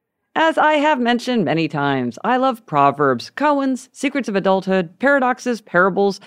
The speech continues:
fables, and teaching stories of all kinds. And as part of this, I've collected aphorisms for years,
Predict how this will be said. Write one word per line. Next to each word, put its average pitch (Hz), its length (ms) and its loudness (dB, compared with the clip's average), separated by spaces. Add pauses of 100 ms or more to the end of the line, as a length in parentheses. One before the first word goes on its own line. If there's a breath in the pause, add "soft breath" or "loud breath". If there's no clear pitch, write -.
(180 loud breath)
fables, 240 600 2
and 139 180 -8
teaching 185 320 -4
stories 151 400 -4
of - 140 -10
all 135 200 0
kinds. - 640 -8 (760 soft breath)
And 339 360 0
as 294 100 2
part 202 240 0
of 190 120 0
this, 202 180 0 (100)
I've 165 320 -2
collected 147 480 -2
aphorisms 156 680 0
for 156 200 -2
years, 139 560 -2